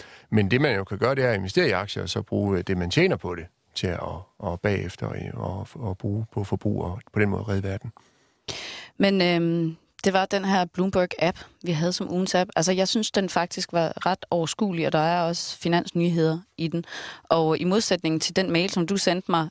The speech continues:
Speaker 2: øh, med et udprint af jeg bad,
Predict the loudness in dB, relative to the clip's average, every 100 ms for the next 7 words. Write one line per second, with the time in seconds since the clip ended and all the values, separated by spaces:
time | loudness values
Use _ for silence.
0 | 0 2 2 0 -4 -4 2 2 2 0
1 | -2 0 0 0 2 2 2 -2 -10 _
2 | -2 0 2 0